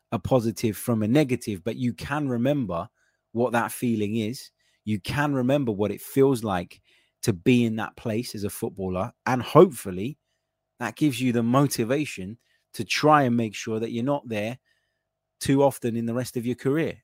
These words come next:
And that's what these players need to learn and pick up from that. Um, yeah, I mean, look, when you look at the, <laughs> when you look at the, the whole series, there were some weird moments. Um,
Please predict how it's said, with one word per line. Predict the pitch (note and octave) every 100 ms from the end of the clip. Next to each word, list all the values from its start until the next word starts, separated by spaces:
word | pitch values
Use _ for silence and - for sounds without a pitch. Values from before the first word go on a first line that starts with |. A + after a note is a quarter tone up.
| -
And | A#2
that's | D3+ B2
what | D3+ D3+
these | C#3 A#2
players | C#3+ C3
need | B2 A#2+
to | B2+
learn | C3+ C#3
and | G#2+
pick | F#2 A#2
up | B2+ -
from | A#2 G#2
that. | F2 - _ _ _ - - -
Um, | C3+ C#3 C#3 C#3+ - _ _ _ _ _ _ _ _ -
yeah, | A2 F#2 -
I |
mean, | G#2 G#2 F#2+
look, | F2+
when | - G2
you | G#2
look | A#2+ -
at | G#2+ -
the, | G2 F2+ - _ _
<laughs> | - - -
when | A2+ A2
you | A2+
look | C3+ -
at | A2
the, | G#2 G2 -
the |
whole | F#2+ A#2 G2+
series, | - A#2 A2+ G2 F#2 - _ _ - - _ _ _ _ _ _
there | A2+ B2+
were | C3+ C3
some | - A#2+ A2+ G2+ A2+ _ _ _ _ _ _ _ _ _ -
weird | F#2 G#2+ A2+ F#2+
moments. | A2+ A#2 B2 E3 - - - _ -
Um, | G#2+ G#2 G#2 G#2 G#2 G#2 G#2 -